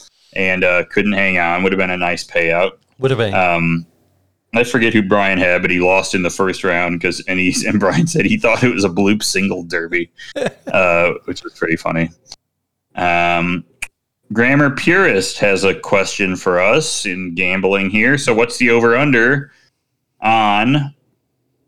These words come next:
Speaker 1: uh, how long the Bennifer marriage lasts?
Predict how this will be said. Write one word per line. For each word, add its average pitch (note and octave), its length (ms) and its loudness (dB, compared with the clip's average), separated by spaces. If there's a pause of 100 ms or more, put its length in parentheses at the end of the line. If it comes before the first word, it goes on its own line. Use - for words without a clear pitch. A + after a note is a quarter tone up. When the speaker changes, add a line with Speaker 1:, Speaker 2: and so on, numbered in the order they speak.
(140)
Speaker 1:
uh, G2 140 0
how A2 160 2
long A#2 300 2
the A2+ 80 2
Bennifer A#2 680 0
marriage A2 540 2
lasts? C3 580 -2